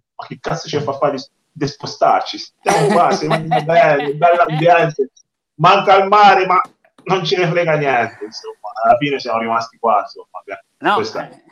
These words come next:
Speaker 2: infatti, cioè, non so se lo sai, ma, ehm, i marchigiani agli umbri li chiamano i senza mare.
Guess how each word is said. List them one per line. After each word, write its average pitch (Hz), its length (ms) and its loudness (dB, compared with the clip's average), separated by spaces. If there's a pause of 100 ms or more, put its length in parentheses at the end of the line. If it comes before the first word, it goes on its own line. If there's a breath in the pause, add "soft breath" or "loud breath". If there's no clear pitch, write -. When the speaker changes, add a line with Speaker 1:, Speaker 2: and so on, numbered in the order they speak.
(420)
Speaker 2:
infatti, 165 720 -8 (180)
cioè, 151 120 -10
non 151 160 -8
so 151 80 -18
se 190 140 -8
lo 185 100 -6
sai, 185 280 -4
ma, 147 320 -14
ehm, 151 720 -18
i 160 60 -14
marchigiani 175 880 -6
agli 170 200 -12
umbri 185 300 -14
li 143 100 -18
chiamano 147 260 -14
i 147 60 -16
senza 147 320 -14
mare. 131 400 -12